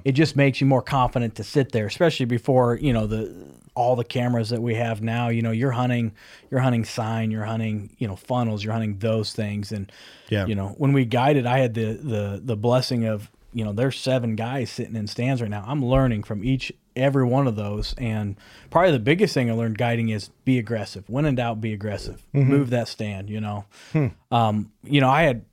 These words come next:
Speaker 1: couple, one, one story I have, it's actually the same plot that we, uh, had the encounter with Westerkamp on. I have this tree stand, and it's been traditionally the best stand ever, right? We had this big deer coming to the spot, and I went in midday, moved this stand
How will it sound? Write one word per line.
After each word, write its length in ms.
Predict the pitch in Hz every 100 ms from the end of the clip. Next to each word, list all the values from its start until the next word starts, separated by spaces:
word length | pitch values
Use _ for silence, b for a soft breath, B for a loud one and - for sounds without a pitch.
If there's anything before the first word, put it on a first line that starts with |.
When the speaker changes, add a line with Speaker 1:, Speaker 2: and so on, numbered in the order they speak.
| -
Speaker 1:
couple, 280 | 151 139
one, 360 | 127 156 170 -
one 240 | 135 143 156
story 360 | - 135 127
I 40 | 117
have, 240 | 120 123
it's 140 | 123 151
actually 300 | 180 - 110
the 60 |
same 260 | - 160 175
plot 380 | - 143 135 - _
that 220 | 143 113 -
we, 320 | 117 113 110
uh, 160 | 107 104
had 220 | 123 127
the 100 | 123
encounter 380 | 113 - 131 123
with 160 | 107 104
Westerkamp 640 | 120 139 117 - 107 101
on. 300 | 101 101 101
I 100 | 123
have 140 | 139 135
this 220 | 120 -
tree 260 | - 156 139
stand, 400 | - 131 127 120
and 80 | 113
it's 100 | -
been 320 | - 147 131
traditionally 480 | - 127 135 - 113
the 60 |
best 260 | 110 123 -
stand 340 | - 113 110
ever, 220 | 107 101 98
right? 300 | 104 107 101 B B B B
We 80 | 127
had 100 | 135
this 140 | 120 -
big 240 | 160 156
deer 160 | 135 131
coming 300 | 147 135 120
to 60 |
the 80 | 113
spot, 380 | - - 135 120
and 100 | 120
I 120 | 139
went 200 | 160 147
in 200 | 127 117
midday, 640 | 127 147 120 110 110 104 -
moved 300 | 135 156 139
this 160 | 135 -
stand 540 | - 127 120 113 107